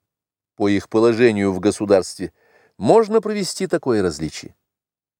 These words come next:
Холопы и церковные служки были лично крепостные люди,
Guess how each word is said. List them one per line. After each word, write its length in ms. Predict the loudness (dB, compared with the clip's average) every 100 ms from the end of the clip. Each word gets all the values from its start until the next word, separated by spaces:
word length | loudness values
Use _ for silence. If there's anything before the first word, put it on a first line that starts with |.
| _ _ _ -20 _
Холопы 720 | -14 2 4 4 2 0 -4 -4
и 20 |
церковные 760 | -2 -2 0 0 0 0 0 0
служки 600 | -4 -2 0 0 -2 0
были 300 | 0 2 0
лично 680 | 0 0 -2 -4 -2 -2
крепостные 760 | 0 -4 -2 -4 -4 -2 0 0
люди, 360 | -2 -4 -8